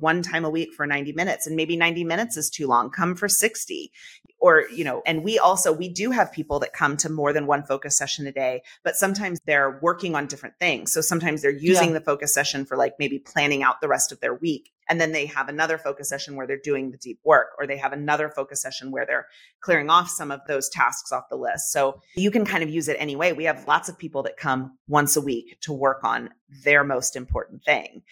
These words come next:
Speaker 1: And then we have lots of people that come multiple times a day, but they're kind of using it as that, like you said, that co-working kind of environment, that being, you know, having those containers of time.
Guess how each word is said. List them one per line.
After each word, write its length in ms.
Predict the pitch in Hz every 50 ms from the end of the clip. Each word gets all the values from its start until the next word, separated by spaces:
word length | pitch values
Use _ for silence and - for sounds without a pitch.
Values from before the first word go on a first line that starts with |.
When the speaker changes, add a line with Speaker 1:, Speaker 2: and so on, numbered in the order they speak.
| - - - -
Speaker 1:
And 120 | 165 175
then 100 | 170 165
we 80 | 165 160
have 160 | 156 151 147
lots 220 | 151 147 151 - 151
of 100 | 147 -
people 220 | 151 143 143 139
that 120 | 139 -
come 180 | - 165 151 147
multiple 340 | 147 151 147 147 - - 147
times 320 | - 156 135 135 139 -
a 20 | 143
day, 240 | 208 233 247 208
but 160 | 170 - 147 147
they're 80 | 147
kind 220 | 139 - 156 139 135
of 60 | 139 139 - _ _ _ _ _
using 420 | 147 165 170 170 180 175 151 143
it 120 | 131 - - -
as 320 | 151 139 131 135 135 -
that, 220 | - 131 113 - - - - - - - _ _
like 200 | 156 151 147 151
you 40 | 143
said, 220 | - - 127 - -
that 120 | - - - -
co-working 760 | - 202 202 196 185 185 185 185 190 180 170 170 165 165 156 - - -
kind 160 | 180 160 156
of 60 | 147
environment, 640 | 151 151 143 143 143 143 147 147 147 143 143 139 123 -
that 180 | - 127 123 - - - -
being, 280 | 160 160 156 151 139 - -
you 100 | 156 139
know, 140 | 127 110 - -
having 380 | - - 160 165 160 170 165 147
those 180 | 139 135 139 -
containers 520 | - 151 - - - 123 131 110 110 - -
of 80 | 107 - -
time. 400 | - 180 180 170 160 156 160 156